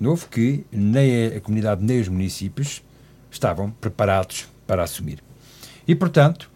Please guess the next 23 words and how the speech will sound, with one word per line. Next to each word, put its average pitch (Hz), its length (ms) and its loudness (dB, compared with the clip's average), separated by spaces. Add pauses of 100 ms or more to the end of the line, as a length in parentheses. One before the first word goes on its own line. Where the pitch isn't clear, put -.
(300)
ah, 131 760 4
acontece 139 640 0
que, 131 360 4 (600)
ah, 107 920 -2
acontece 117 460 -2
que 110 240 0 (100)
com 110 220 0
este 127 180 -2
período 110 420 0
que - 120 -8
de 98 200 0
pandemia, 95 580 -2 (260)
ah, 101 320 0
a 95 40 -4
prolongar-se, 95 600 -2 (320)
a 113 80 -6
situação 101 440 -4
tem-se 104 460 -4
continuado 95 540 -2
a - 20 -8
prolongar 92 500 -2
e, 101 140 0
portanto, 107 480 -6